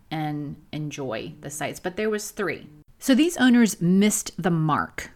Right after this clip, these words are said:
on seating. The reason why someone would book this property is because of its location on the water,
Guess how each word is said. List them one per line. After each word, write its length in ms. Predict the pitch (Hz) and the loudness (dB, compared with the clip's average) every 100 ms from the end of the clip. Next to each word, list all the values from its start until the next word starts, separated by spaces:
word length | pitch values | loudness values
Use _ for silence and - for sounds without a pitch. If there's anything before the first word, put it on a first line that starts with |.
| - - | -20 -2
on 220 | 156 151 | 0 0
seating. 560 | 151 - 127 87 73 151 - - | -2 -4 -6 -6 -8 -10 -14 -14
The 180 | - 175 | 0 2
reason 600 | 170 185 240 277 302 285 | 4 4 2 2 2 2
why 520 | 196 175 165 165 165 - - - | 2 0 0 -2 -4 -8 -14 -16
someone 460 | - - 170 175 170 | -8 -4 -2 0 -2
would 180 | 147 135 | -4 -4
book 200 | 165 - | -6 -4
this 180 | 208 | -6
property 720 | - - 147 147 151 147 151 - | -6 -6 -6 -6 -6 -4 -4 -4
is 160 | 156 | -8
because 640 | 147 147 - - 156 165 165 | -6 -8 -8 -4 -2 -2 -4
of 120 | 156 | -6
its 180 | 147 - | -8 -6
location 640 | 147 139 - 147 - 151 - | -6 -6 -8 -6 -4 -6 -4
on 200 | 151 185 | -4 -2
the 80 | 214 | -2
water, 600 | 160 143 143 139 139 | -2 -4 -4 -2 -4